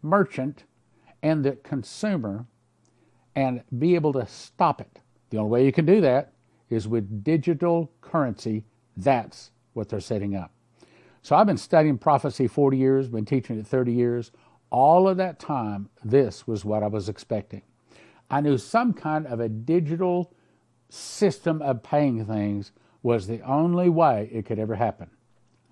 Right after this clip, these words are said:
This is all of the prophecies, and I'm skipping a lot of 'em, but I wanted to show you, it starts here with a thirty percent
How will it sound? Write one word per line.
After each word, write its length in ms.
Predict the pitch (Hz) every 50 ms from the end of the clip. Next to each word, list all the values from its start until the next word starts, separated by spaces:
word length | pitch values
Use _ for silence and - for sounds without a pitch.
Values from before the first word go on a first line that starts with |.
| _ _ _ _ _ _ _ _ _ _ _ _ _ _ _ _ _ _ _ 131
This 220 | 160 196 190 - -
is 200 | 196 185 156 165
all 220 | 175 - 170 180
of 80 | 170 139
the 60 | 139
prophecies, 640 | - - 160 135 135 - 135 113 - 135 127 123 -
and 80 | 131 123
I'm 140 | 113 113
skipping 480 | - - - - - 190 - - 147 131
a 40 | 127
lot 240 | 120 123 120 113 95
of 120 | 85 82
'em, 120 | - 110
but 120 | 101 117 113
I 20 |
wanted 320 | 120 135 165 202 208 208 180
to 80 | 170
show 240 | 143 - - 170 160
you, 320 | 151 127 110 107 110 117 - -
it 120 | 117 113
starts 380 | - - - 180 190 196 147 -
here 180 | - 160 156
with 160 | 147 131 120
a 80 | 113 113
thirty 300 | 110 - 175 190 202 202
percent 600 | - - 180 156 - - - 160 156 151 131 -